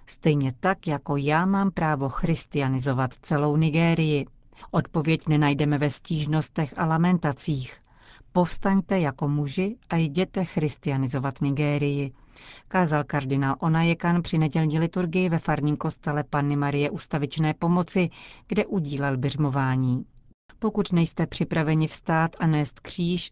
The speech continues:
jste na pokraji ztráty své víry. Pokud nechcete přijít o své výhody pro Krista, nezasloužíte si nazývat se křesťany,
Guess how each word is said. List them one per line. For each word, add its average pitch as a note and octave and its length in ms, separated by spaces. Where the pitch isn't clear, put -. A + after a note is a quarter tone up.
jste - 220
na D3 140
pokraji C#3+ 440
ztráty C#3 500
své D3 280
víry. D#3+ 440
Pokud D3+ 400
nechcete D3+ 440
přijít D#3 540
o E3 80
své C#3+ 260
výhody D3 400
pro D#3 180
Krista, D#3+ 520
nezasloužíte D3+ 760
si C#3+ 180
nazývat C3+ 440
se - 160
křesťany, C#3 680